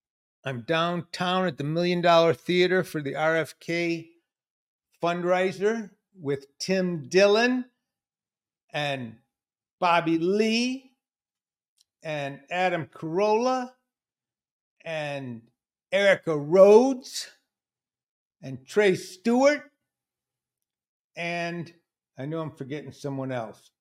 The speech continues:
Damn it. Rob Schneider. And it's hosted by Cheryl Hines,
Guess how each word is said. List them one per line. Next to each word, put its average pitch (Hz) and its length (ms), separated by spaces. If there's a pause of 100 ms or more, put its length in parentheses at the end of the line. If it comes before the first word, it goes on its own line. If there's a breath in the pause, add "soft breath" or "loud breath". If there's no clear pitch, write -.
Damn 160 220
it. 160 120 (840)
Rob 196 260
Schneider. 160 520 (1900)
And 226 340
it's 180 160
hosted 214 400
by 190 220
Cheryl 185 880 (1500)
Hines, - 960